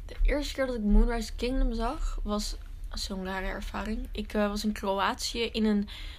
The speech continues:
buitenluchtbioscoop. Dat is het woord, hè? Maar we waren wel, kwamen dus achter, want ik wou tijdens de film weg,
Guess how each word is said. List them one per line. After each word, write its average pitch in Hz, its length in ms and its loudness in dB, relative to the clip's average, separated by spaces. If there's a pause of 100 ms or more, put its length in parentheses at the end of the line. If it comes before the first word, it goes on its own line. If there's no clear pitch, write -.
buitenluchtbioscoop. 233 1400 2
Dat - 100 -12
is - 60 -8
het 202 100 -6
woord, 190 260 -4
hè? 226 100 -4 (380)
Maar 240 400 8
we 262 100 -4
waren 233 360 4
wel, 220 360 6
kwamen 196 380 2
dus 185 220 -6
achter, 262 260 2
want 202 140 -2
ik 226 100 0
wou 208 140 0
tijdens 214 340 4
de - 80 -10
film 180 340 -6
weg, 196 360 0